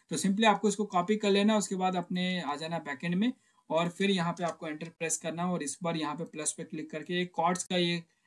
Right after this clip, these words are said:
देखो ये block आपको मिलता है, इसको click करो और यहाँ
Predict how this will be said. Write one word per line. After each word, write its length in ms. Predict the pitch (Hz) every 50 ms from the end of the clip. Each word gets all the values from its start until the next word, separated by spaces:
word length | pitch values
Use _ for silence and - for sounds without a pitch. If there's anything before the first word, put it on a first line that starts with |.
| _ -
देखो 240 | 160 151 135 170 165
ये 80 | 160 147
block 320 | 139 147 143 147 147 -
आपको 220 | 156 - - 160
मिलता 260 | 143 139 131 135 160 180
है, 100 | 175 -
इसको 220 | - - - 185 175
click 260 | - - 165 160 -
करो 260 | - 175 220 262 269 - _ _ _ _ -
और 180 | 196 196 175 175
यहाँ 420 | 175 165 151 156 - - 220 247